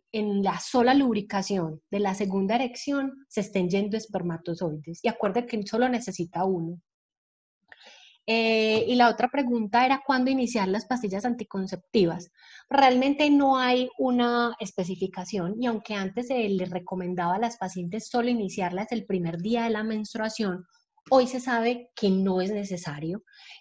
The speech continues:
que la que las quiere iniciar el primer día del ciclo lo puede hacer con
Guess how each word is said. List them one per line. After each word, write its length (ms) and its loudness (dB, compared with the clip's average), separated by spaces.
que 160 2
la 200 4
que 140 -6
las 320 -2
quiere 240 0
iniciar 340 -2
el 120 -4
primer 280 -4
día 120 0
del 160 -2
ciclo 520 -4
lo 200 0
puede 240 0
hacer 400 -2
con 420 -6